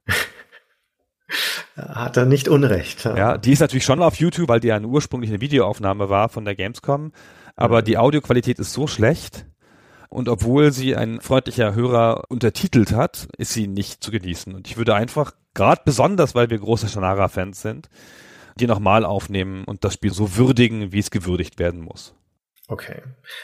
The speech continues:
Speaker 1: Das würde ich auch gar nicht zu den regulären Folgen zählen, hier zu diesen sechzehn Folgen Ziel, sondern das wäre tatsächlich dann quasi nochmal eine Zusatzproduktion. Wir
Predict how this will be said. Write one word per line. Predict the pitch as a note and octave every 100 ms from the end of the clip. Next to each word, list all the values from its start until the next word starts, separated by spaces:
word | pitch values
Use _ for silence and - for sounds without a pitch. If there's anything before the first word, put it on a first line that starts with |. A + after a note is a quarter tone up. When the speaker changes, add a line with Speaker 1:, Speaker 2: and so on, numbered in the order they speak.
| -
Speaker 1:
Das | A#2
würde | A#2 A2+
ich | A2
auch | -
gar | G2+
nicht | G#2+ - -
zu | A#2+
den | A2+
regulären | G#2 G#2+ G#2 G#2
Folgen | G2 A2 G#2+ G#2
zählen, | - A2 A#2+
hier | A2+ A2
zu | G#2+
diesen | A2 G#2+
sechzehn | G#2 G2+ - G2+
Folgen | - G#2 G#2+
Ziel, | - A2
sondern | G#2+ G2 G2
das | F#2+ -
wäre | G2
tatsächlich | G2 - G2+ A2
dann | G#2+ G2+
quasi | G2 F#2+ G2+
nochmal | F#2+ F#2+ G2
eine | F#2
Zusatzproduktion. | - A2+ A2 - G#2 F#2+ - G2 G2 F#2
Wir | G2+ F#2+ F#2